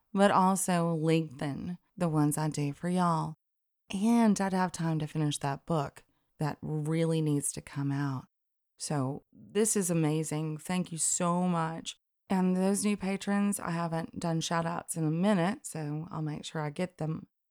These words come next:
These are the ones that are making all the difference for Weaver November. And that is Catherine, Michelle, Hummingbird, Monica, Josephine,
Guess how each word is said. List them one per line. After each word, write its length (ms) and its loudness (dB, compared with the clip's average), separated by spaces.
These 320 4
are 100 4
the 160 2
ones 420 2
that 140 0
are 200 0
making 520 -2
all 240 4
the 120 -2
difference 580 -4
for 180 -2
Weaver 340 -2
November. 720 -4
And 140 2
that 120 4
is 140 -2
Catherine, 680 0
Michelle, 880 2
Hummingbird, 920 2
Monica, 840 2
Josephine, 1040 2